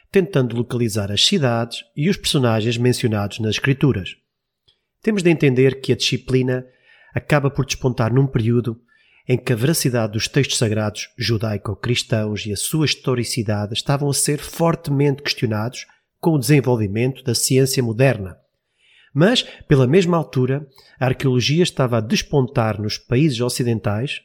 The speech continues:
como ciência humana, ganhando cada vez mais credibilidade. E a partir de meados do século dezenove, em consequência das primeiras grandes descobertas no Médio Oriente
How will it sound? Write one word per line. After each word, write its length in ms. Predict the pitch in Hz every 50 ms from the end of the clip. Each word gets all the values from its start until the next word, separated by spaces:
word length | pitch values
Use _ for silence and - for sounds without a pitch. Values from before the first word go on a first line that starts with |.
| _ _
como 220 | - 135 123 117
ciência 500 | - - - 127 131 139 131 - - 127
humana, 440 | 107 104 104 104 104 107 123 143 - - - - _ _ _ _ _ _ -
ganhando 420 | 120 156 156 143 151 165 156 135
cada 280 | - - 196 180 156 147
vez 260 | 123 139 143 131 -
mais 320 | 120 117 113 117 131 127 -
credibilidade. 800 | - - 143 123 135 123 113 113 113 110 95 98 92 82 - - _ _ _ _ _ _ _ _ _ _ _
E 60 | 123
a 60 | 131 127
partir 380 | 131 131 127 - - 196 190
de 60 | 139
meados 380 | 139 127 120 110 101 104 - 101
do 100 | 104 107
século 440 | - - - 107 101 - - 127 113
dezenove, 500 | 107 123 123 117 120 123 - 113 - - - _ _ _ _ _ _ _ _ -
em 80 | 139
consequência 640 | 127 - 127 120 - - - - 151 151 135 - 127
das 140 | 117 110 -
primeiras 420 | - 117 113 117 131 127 120 104
grandes 360 | 101 123 139 156 147 - -
descobertas 680 | - - - 123 104 120 127 127 123 127 - 107 95
no 100 | 107 107
Médio 320 | 110 123 131 117 117 113 107
Oriente 400 | 104 107 120 131 143 143 -